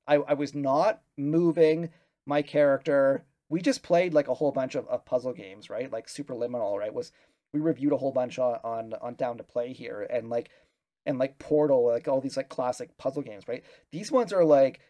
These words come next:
what I would say, like, more active puzzle games where you have to, like, you have to, you have to move around the environment and sort of play around with the environment, try to figure it out. This game, not like that at all. I, like, <laughs> literally,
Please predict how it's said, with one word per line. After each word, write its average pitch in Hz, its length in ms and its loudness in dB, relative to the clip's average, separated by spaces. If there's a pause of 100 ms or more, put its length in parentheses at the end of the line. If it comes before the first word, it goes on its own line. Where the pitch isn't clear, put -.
(120)
what 151 120 4
I 147 40 8
would 143 140 2
say, 143 160 -2
like, 131 180 0
more 131 300 2
active 135 640 -4 (100)
puzzle 113 280 -6
games 107 340 -16
where 139 100 -8
you 127 120 -8
have 127 180 -2
to, 143 100 -2
like, 127 260 -2 (280)
you 156 60 4
have 143 100 0
to, 147 80 -2 (160)
you 170 100 2
have 151 100 0
to 151 80 0
move 165 420 -4
around 160 380 4
the 156 100 0
environment 120 520 -2
and 113 80 -14
sort 139 160 -2
of - 80 -12
play 196 320 0
around 160 280 4
with 135 100 -8
the 143 100 -6
environment, 120 440 -2
try 139 120 -4
to 123 60 -2
figure 143 420 -6
it 127 80 2
out. 123 300 2 (840)
This 175 220 0
game, 147 340 -4 (400)
not 156 380 8
like 151 200 6
that 143 200 4
at 135 60 2
all. 127 340 4
I, 165 120 6 (260)
like, 160 240 6 (440)
<laughs> - 400 -6
literally, 247 600 4